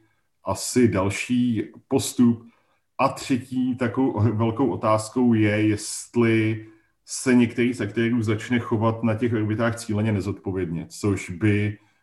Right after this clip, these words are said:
velmi změnilo tu dynamiku. V současné chvíli my vidíme,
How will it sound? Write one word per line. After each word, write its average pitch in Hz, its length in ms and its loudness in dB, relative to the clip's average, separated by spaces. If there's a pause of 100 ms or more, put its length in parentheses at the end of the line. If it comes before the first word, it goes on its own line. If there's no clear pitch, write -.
(120)
velmi 113 400 4
změnilo 113 380 2
tu 117 120 -2
dynamiku. 110 460 0
V - 80 -4
současné 120 500 0
chvíli 117 300 0
my 117 120 4
vidíme, 113 680 0